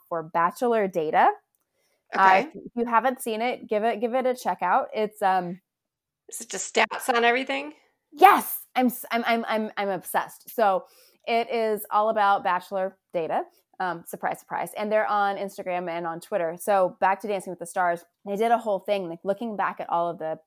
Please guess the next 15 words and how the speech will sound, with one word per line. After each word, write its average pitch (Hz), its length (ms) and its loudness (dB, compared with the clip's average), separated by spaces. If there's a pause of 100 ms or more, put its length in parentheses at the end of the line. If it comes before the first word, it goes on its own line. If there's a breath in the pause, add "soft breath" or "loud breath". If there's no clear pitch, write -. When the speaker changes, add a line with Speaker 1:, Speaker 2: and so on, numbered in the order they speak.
(140)
Speaker 1:
different 180 320 -8 (420)
people 240 300 -4
from 160 180 -14
the 170 60 -14
show, 196 500 2 (160)
Speaker 2:
Mm-hmm. 208 260 -6
Speaker 1:
like, 185 220 2
how 208 160 8
they 202 140 6
per-, - 260 -8
they 214 140 -4
performed 190 420 -6
on 175 140 -2
their 165 140 -6
season. 185 500 -2